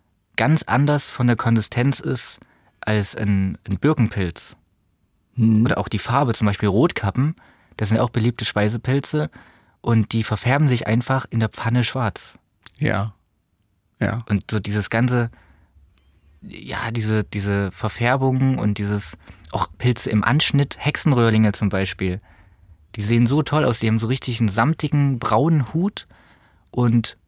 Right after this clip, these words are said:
Speaker 1: rote Röhren. Und wenn du die anschneidest oder aufschneidest, dann verfärben die sich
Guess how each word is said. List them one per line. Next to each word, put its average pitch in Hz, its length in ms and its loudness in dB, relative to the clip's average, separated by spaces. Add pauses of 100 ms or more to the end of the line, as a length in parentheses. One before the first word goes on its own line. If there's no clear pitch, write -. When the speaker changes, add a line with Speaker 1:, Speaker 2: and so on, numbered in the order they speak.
(220)
Speaker 1:
rote 143 400 2
Röhren. 180 460 4 (760)
Und 120 320 4
wenn 123 120 4
du 123 80 2
die - 200 -4
anschneidest 131 720 0
oder - 180 -6
aufschneidest, 139 720 -2 (400)
dann 104 280 4
verfärben 131 500 0
die 131 100 2
sich 127 340 -2